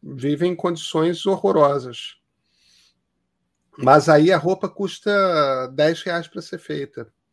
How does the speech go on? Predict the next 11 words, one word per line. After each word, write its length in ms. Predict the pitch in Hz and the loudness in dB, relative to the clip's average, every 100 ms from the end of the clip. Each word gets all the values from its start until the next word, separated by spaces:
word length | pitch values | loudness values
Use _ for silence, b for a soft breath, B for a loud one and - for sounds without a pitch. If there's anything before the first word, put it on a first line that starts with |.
| _ _ _ _ - | _ _ _ _ -16
E 60 | |
chega 260 | - 170 160 | -8 -4 -2
aqui, 220 | 156 175 | -4 -4
a 60 | 180 | -6
gente 240 | 175 165 | -6 -10
paga 280 | - 165 170 | -2 -2 -2
trezentos 440 | - 165 147 170 - | -6 -8 -8 -8 -6
reais 260 | 160 165 | -4 -4
e 60 | 165 | -6
acha 200 | 156 175 | -8 -8
barato. 600 | 180 175 143 - - | -6 -4 -6 -8 -18